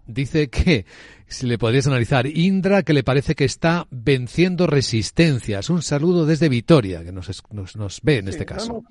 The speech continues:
Speaker 2: lo hemos comentado Miguel Méndez y yo estos días. Eh, está marcando una continuidad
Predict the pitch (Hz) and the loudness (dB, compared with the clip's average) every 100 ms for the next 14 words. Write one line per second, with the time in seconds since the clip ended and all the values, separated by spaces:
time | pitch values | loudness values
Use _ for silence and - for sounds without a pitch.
0 | - 208 233 226 - 190 180 202 196 180 | -14 -8 -4 -2 0 0 4 4 4 2
1 | 175 196 170 180 170 165 175 170 - 151 | 2 2 0 0 -2 -2 -2 -2 -4 -12
2 | 147 143 135 - _ _ _ _ _ _ | -14 -16 -18 -20 _ _ _ _ _ _
3 | _ _ _ 202 190 185 185 196 220 - | _ _ _ 2 6 6 4 2 -4 -2
4 | - 285 269 - - - 170 160 160 202 | 4 6 4 0 -12 -10 -4 -4 0 0
5 | 202 196 - - _ 190 202 190 170 160 | 2 0 -2 -8 _ -4 -2 0 -4 -4
6 | 160 165 196 180 - | -2 4 4 4 0